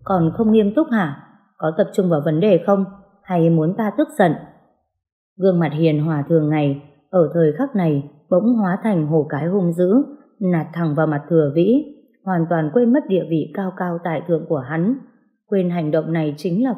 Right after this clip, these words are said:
phạm phải tội khi quân. Nếu là một người khác, chắc chắn đã bị mang ra hành quyết không nương tay. Nhưng đây là Trà My, là đầu quả tim của hoàng đế. Hắn nghe xong cũng không hề nổi cơn thịnh nộ, từ từ điều chỉnh lại phong thái nghiêm túc,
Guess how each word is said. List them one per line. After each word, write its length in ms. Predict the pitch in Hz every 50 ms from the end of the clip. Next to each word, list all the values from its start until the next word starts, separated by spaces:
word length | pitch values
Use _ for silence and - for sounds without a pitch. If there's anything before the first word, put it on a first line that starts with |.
| -
phạm 180 | 185 165 151 143 - -
phải 180 | 175 160 143 147 170
tội 160 | 170 160 - -
khi 140 | 196 190 175 175
quân. 260 | 190 185 175 170 165 165 - - _ _ _ _ _ _ _ _ _ -
Nếu 220 | 180 170 165 160 180
là 180 | 247 262 233
một 220 | 170 160 156 151 156
người 180 | 156 151 143 139 143
khác, 200 | - 233 277 302 285 - - _ _ _ _
chắc 140 | - 247 247 247
chắn 220 | - 196 175 170 170
đã 120 | 180 196
bị 160 | 196 208 -
mang 240 | 185 175 180 175 165
ra 180 | 165 175 160 160
hành 240 | 156 165 147 143 -
quyết 120 | 226 254 262 254
không 220 | - 196 175 170
nương 220 | 175 175 165 165 165
tay. 260 | 170 165 170 160 160 160 - - _ _ _ _ _ _ _ _ _ _
Nhưng 220 | 190 185 180 175 170
đây 240 | 175 175 170 165 165
là 140 | 165 147
Trà 240 | 143 - 185 160 151 147
My, 280 | 160 190 202 202 202 196 - - - _ _ -
là 220 | - 185 180 165
đầu 240 | 156 170 170 160 156 165
quả 180 | 185 165 151 147 -
tim 160 | 247 240 226 226
của 100 | 175 151
hoàng 260 | 151 165 156 139 135
đế. 300 | 151 156 160 175 233 269 269 - - - _ _ _ _ _
Hắn 220 | - 190 156 160 190
nghe 140 | 190 185
xong 320 | 170 - 185 180 180 175 175 185
cũng 120 | 185 208
không 180 | - 247 233 208
hề 160 | 180 170 151
nổi 240 | 151 156 156 147 147
cơn 180 | - 240 233 226 226
thịnh 200 | 196 165 151 160
nộ, 360 | 170 160 156 147 156 - - - _ _ _ _ -
từ 160 | 185 170 160 165
từ 160 | 175 165 156
điều 240 | 147 165 165 151 139
chỉnh 240 | - - 185 160 147
lại 140 | 147 143 - -
phong 180 | 185 185 185 175 175
thái 160 | 170 170 185
nghiêm 280 | 208 226 208 190 190
túc, 140 | 233 294 330